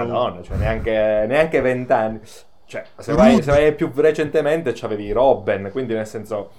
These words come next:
Speaker 2: avevi
Speaker 1: Ah, sì.
Speaker 2: giocatori che erano forti, ma sulle fasce, non perché negli altri ruoli non ci fossero, ma le punte di diamante stavano lì.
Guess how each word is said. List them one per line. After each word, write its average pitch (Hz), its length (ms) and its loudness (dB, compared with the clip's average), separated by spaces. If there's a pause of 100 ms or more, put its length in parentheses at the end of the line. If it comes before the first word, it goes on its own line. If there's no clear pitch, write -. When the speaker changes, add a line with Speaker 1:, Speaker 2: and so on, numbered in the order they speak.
(460)
Speaker 2:
avevi 120 220 -4
Speaker 1:
Ah, - 20 -4
sì. 110 80 -8
Speaker 2:
giocatori 135 480 0
che 113 60 -2
erano 107 340 -2
forti, 120 420 -4
ma 110 240 -6
sulle 101 320 -10
fasce, 110 380 -6
non 120 120 -6
perché 117 220 -8
negli 107 160 -10
altri 107 240 -10
ruoli 110 240 -6
non 110 160 -10
ci - 80 -16
fossero, - 400 -8
ma 92 160 -10
le 98 100 -12
punte 113 280 -12
di 104 40 -12
diamante 110 360 -10
stavano 95 280 -12
lì. 101 220 -10